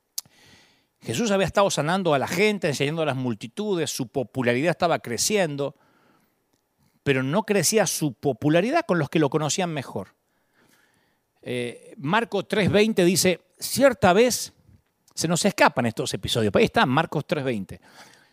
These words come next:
Cierta vez de Jesús, cierta vez Jesús entró a una casa,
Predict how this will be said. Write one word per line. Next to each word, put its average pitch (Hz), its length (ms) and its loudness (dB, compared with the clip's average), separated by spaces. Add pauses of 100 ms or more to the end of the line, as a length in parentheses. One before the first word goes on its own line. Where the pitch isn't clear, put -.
(260)
Cierta 226 380 0
vez 254 220 4
de 220 100 4
Jesús, 196 580 -2
cierta 233 340 4
vez 240 180 4
Jesús - 420 -2
entró 202 360 0
a 214 40 4
una 190 240 0
casa, 214 480 0